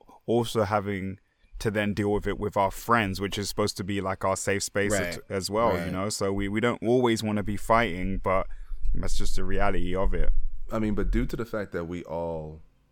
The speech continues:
Speaker 3: are black men, we do have one, one good thing in common is that we know that black men don't speak about their emotions, that they don't,
Speaker 2: Right.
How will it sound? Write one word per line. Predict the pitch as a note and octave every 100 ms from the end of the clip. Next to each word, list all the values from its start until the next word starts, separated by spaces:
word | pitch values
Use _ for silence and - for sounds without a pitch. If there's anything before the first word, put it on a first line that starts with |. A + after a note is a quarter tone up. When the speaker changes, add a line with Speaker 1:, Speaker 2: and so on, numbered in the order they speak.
| _ _ _ - -
Speaker 3:
are | F#2+ G2 F2
black | E2+ D2 D2
men, | C#2 C#2 D2
we | D#2+
do | D2+ E2
have | D#2+ E2 D2+ C#2+ C#2+ - _ _ _ _ _ _ _ _ _ -
one, | F2 F#2 F2 E2 E2 D#2+
one | E2+ F#2 F2
good | F2 D2+
thing | E2
in | D#2
common | D#2+ G#2 D#2+ D#2
is | D#2
that | D2+
we | F2 F#2+
know | F2 E2+ - E2+ D2 - _ _ _ _ _ _
that | E2 D#2 D2 _ -
black | E2 F2+ E2
men | E2+ D#2 C#2+
don't | F#2+ F#2+ - -
speak | - - E2
about | D#2+ D2 -
their | D2
emotions, | D2+ D2 - D2
that | D#2 D2+
they | D#2+
don't, | D#2+ F2 F2
Speaker 2:
Right. | F2 E2+ D#2+